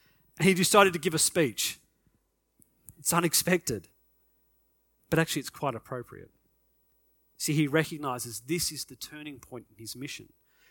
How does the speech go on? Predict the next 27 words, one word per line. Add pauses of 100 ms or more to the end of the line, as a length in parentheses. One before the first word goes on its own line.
because
the
world
is
coming
to
him
for
salvation, (760)
while
the
Jewish
leaders
are
off
to
the
side
plotting
his
death. (3250)
This
brings
us
to
the
next